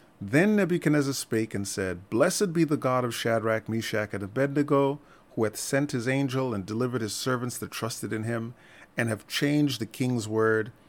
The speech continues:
and yielded their bodies, that they might not serve or, nor worship any god except their own God.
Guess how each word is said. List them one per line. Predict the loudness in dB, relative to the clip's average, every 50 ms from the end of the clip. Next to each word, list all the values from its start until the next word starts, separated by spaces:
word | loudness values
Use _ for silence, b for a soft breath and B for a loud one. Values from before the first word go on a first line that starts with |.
| b b b b b _
and | -4 -4 -4
yielded | -2 0 4 6 6 6 6 4 2 2
their | 2 0 2
bodies, | 2 0 0 0 0 0 -2 -2 -4 -4 -6 -8
that | -10 -8 -4
they | -2 0 0
might | 0 0 -2 -2 -4 -4
not | -4 -4 -4 -4 -4 -6
serve | -6 -4 -2 0 0 0 0 -2 -6 _ _ _ _
or, | -6 -4 -4 -4 -4
nor | -4 -4 -2 0 0
worship | 2 2 0 0 0 -2 -4 -6 -6 -4
any | -4 -2 -2 -2
god | -2 -2 0 0 0 -2 -4 -8 _ -12
except | -12 -10 -10 -8 -8 -8 -6 -4
their | -4 -4 -4 -4
own | -4 -6 -6 -8 -8
God. | -8 -10 -10 -10 -12